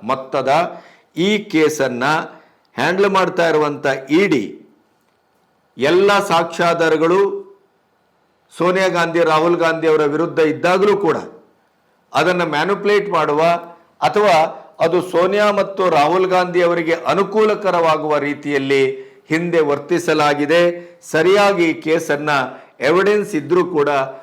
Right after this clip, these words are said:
ಅದನ್ನ ಸರಿಯಾದ ರೀತಿಯಲ್ಲಿ ಎಕ್ಸಿಕ್ಯೂಟ್ ಮಾಡಿಲ್ಲ. ಅನ್ನುವ ಕಾರಣಕ್ಕಾಗಿ ಅಕ್ಟೋಬರ್ ಮೂರರಂದು ಇ ಡಿ ದೆಹಲಿ ಪೊಲೀಸ್ ಮೂಲಕ ಮತ್ತೆ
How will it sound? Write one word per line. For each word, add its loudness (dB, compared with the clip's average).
ಅದನ್ನ 0
ಸರಿಯಾದ -2
ರೀತಿಯಲ್ಲಿ -4
ಎಕ್ಸಿಕ್ಯೂಟ್ -2
ಮಾಡಿಲ್ಲ. -2
ಅನ್ನುವ 0
ಕಾರಣಕ್ಕಾಗಿ -2
ಅಕ್ಟೋಬರ್ 0
ಮೂರರಂದು -2
ಇ 2
ಡಿ 0
ದೆಹಲಿ 2
ಪೊಲೀಸ್ -2
ಮೂಲಕ -2
ಮತ್ತೆ -2